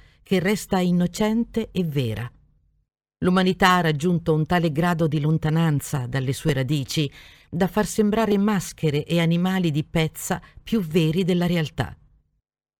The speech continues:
L'arte fotografica di Giacomelli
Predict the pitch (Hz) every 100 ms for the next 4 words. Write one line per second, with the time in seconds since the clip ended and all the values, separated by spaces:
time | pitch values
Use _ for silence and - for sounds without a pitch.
0 | _ _ _ _ _ _ - 233 247 -
1 | 233 226 214 196 190 - 185 170 160 151
2 | 170 165 165 151 135 156